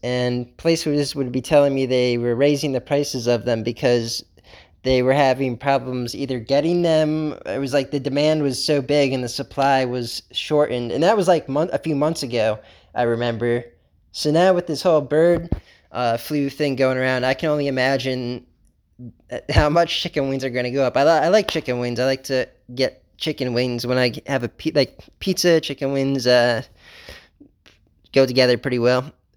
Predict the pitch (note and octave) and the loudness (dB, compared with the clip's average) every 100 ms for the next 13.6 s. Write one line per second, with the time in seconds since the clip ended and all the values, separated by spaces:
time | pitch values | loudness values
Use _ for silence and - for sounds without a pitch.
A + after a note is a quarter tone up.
0 | A#2+ A#2+ A#2+ A#2+ A#2+ B2 A#2+ A#2 A#2+ - | -6 -4 -2 0 2 2 0 -2 -6 -12
1 | _ _ _ - - _ - B2+ B2+ A#2+ | _ _ _ -12 -12 _ -6 2 2 2
2 | - B2+ A#2+ B2+ B2+ B2 B2 - B2 B2+ | 0 0 0 0 2 2 0 -4 -2 4
3 | D3+ D3 C3 B2+ - B2+ B2 - B2 C3 | 4 4 2 -2 0 0 0 0 0 0
4 | B2 - A#2+ B2 B2 B2 B2+ C#3 C3 - | 0 -2 -2 -2 0 2 4 4 2 -4
5 | _ - - - - F3 G#3 F3 G#3+ G3+ | _ -20 -20 -14 2 4 4 2 4 4
6 | D#3 C3+ C3+ C3 C3+ D3 D3 D3+ - - | 4 2 0 -2 -2 2 2 0 -4 -6
7 | E3 E3+ D#3 D3 C#3 C#3+ B2+ A#2+ A#2 - | -2 0 2 0 0 0 2 0 -2 -6
8 | _ _ _ _ _ _ - - _ _ | _ _ _ _ _ _ -20 -20 _ _
9 | - C3 A2 - _ _ _ _ _ - | -8 -6 -8 -12 _ _ _ _ _ -6
10 | D#3 D3 E3 F#3+ G3 F#3 F3 G3+ - - | 0 2 4 2 2 0 -2 -2 -2 -4
11 | D3+ G3+ G3 - E3 D#3+ D#3 C#3 C#3+ C#3 | 0 0 -2 -2 0 0 -2 0 0 0
12 | C3 A#2+ A2+ B2+ B2+ C#3 C#3 C#3 - - | -2 0 0 0 -2 -2 -4 -4 -6 -4
13 | B2 B2 C3 C3+ C3 | -4 -2 -4 -2 -4